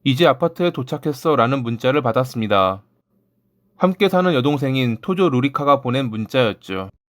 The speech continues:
직장 생활을 하며 돈을 모으기 위해 방법이 좋다는 아파트에 동거했던 그녀들은 서로 죽이 잘 맞는 사이였습니다.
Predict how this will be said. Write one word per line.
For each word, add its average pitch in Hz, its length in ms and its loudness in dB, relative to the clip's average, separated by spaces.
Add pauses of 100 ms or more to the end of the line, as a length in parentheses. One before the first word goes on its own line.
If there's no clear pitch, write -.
(800)
직장 180 360 0
생활을 180 380 2
하며 143 420 2
돈을 151 300 -2
모으기 135 480 -2
위해 127 160 2
방법이 127 420 -2
좋다는 139 380 -4
아파트에 139 460 -2
동거했던 131 640 -2
그녀들은 120 720 0
서로 185 280 0
죽이 135 220 0
잘 127 160 0
맞는 123 300 0
사이였습니다. 123 960 2